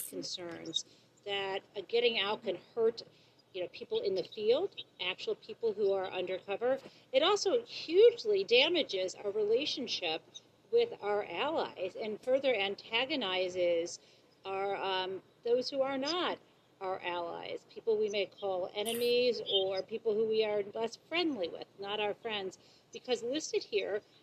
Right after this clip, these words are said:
of those thirty-one, like, tw-, twenty-nine of them reference that there's information about foreign governments, uh, n-, nuclear capacity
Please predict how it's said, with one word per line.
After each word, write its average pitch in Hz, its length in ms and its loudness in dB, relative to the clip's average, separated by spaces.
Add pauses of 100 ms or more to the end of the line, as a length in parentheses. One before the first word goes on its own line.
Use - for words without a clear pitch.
(140)
of 269 280 0
those 254 240 4
thirty-one, 247 640 -2
like, 196 160 -2
tw-, - 680 -20
twenty-nine 302 560 -2
of 233 120 -2
them 165 320 -4 (360)
reference 226 460 -4
that 208 260 -6
there's 202 160 -6
information 220 580 2
about 196 140 -8 (100)
foreign 214 240 -6
governments, 202 600 -4 (520)
uh, - 140 -2
n-, 190 180 -8 (100)
nuclear 220 440 2
capacity 247 960 -2